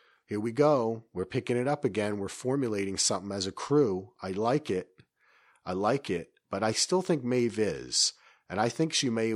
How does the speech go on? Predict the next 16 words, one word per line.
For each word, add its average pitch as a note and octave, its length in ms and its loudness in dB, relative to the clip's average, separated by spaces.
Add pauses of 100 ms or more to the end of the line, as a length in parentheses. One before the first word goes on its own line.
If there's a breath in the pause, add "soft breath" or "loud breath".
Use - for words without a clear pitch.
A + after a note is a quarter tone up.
(120)
she - 160 0
was G2+ 140 -2
just G#2 200 2
so F2+ 140 0
shocked - 640 0
at C#2+ 100 -6
what F2 140 -6
happened, D#3+ 560 -4 (720 soft breath)
um, F2+ 480 -2
and, F2+ 260 -6
and G2+ 260 -6
the F2 140 -2
emotionality G2+ 960 -2
of F2 200 -4
the F2 60 -4
daughter A2 600 -2